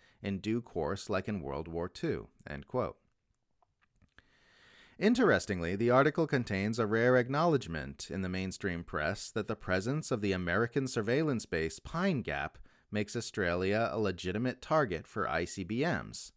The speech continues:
Here's another quote. "Distance is no longer equivalent to safety from our strategic perspective," Peter Jennings says.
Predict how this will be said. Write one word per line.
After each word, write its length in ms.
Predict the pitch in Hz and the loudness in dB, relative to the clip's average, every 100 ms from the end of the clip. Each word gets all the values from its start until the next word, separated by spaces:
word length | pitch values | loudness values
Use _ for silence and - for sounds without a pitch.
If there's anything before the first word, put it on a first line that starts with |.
| _ _ | _ _
Here's 180 | - 78 | -10 -8
another 260 | 87 143 127 | -4 -2 -4
quote. 340 | - 69 - _ _ _ _ _ _ - | -4 -6 -6 _ _ _ _ _ _ 0
"Distance 540 | 180 190 - 67 - | 2 2 -2 -6 -6
is 140 | 85 80 | -8 -4
no 260 | 90 127 | 2 4
longer 440 | 135 139 147 143 135 | 4 2 2 2 2
equivalent 800 | - 185 160 101 76 65 - | 4 4 4 0 -6 -10 -14
to 180 | - 90 | -8 -6
safety 840 | 82 - 160 151 - - 53 52 - | -6 -6 -2 -2 -2 -10 -12 -12 -20
from 300 | - 101 82 | -4 -2 0
our 120 | 85 | -2
strategic 600 | - 104 - 82 87 - | -2 -6 -6 -6 -8 -6
perspective," 760 | 120 - 156 151 - - - - | -6 -2 0 -2 -4 -12 -12 -14
Peter 240 | - 87 76 | -8 -6 -4
Jennings 420 | 80 78 65 - | -6 -6 -10 -10
says. 400 | 67 58 92 | -6 -6 -8